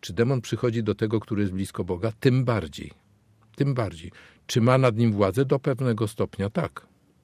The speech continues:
Daje pokusy, daje pewne myślenie. Jeżeli Jezus miał te pokusy, to Karol Wojtyła nie będzie miał.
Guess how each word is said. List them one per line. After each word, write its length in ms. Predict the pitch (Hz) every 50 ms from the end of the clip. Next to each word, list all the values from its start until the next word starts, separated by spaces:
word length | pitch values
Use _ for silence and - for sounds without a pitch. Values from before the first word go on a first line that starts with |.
| _ _ _ _ _ -
Daje 340 | 101 98 104 107 131 131 110
pokusy, 600 | - 107 - - - 113 - - - 98 92 87 - _ _ _
daje 180 | 101 101 117 113
pewne 300 | - 127 113 117 120 120
myślenie. 400 | 123 120 - - 123 107 101 82
Jeżeli 420 | 90 90 87 98 85 85 78 73
Jezus 360 | 80 92 92 87 107 107 -
miał 160 | - 117 117 110
te 120 | - 123
pokusy, 540 | 117 - 143 131 - 175 147 - - 202 202 - - - - - - - - _ _ _
to 260 | - 104 104 107 101
Karol 280 | - 117 104 98 98
Wojtyła 340 | 85 87 78 - - 135 135
nie 120 | 151 175 -
będzie 260 | 82 - 151 - 165
miał. 220 | 165 170 175 180